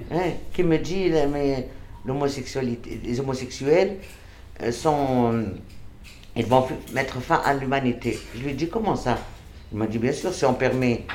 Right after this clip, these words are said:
on va avoir. Je lui dis, vous pensez qu'il y a des gens, ça y est, il n'y a plus de pénalisation,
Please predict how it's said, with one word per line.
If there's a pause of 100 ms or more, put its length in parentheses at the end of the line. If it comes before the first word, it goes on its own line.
(320)
on
va
avoir. (260)
Je
lui
dis,
vous
pensez
qu'il
y
a
des
gens,
ça
y
est,
il
n'y
a
plus
de
pénalisation,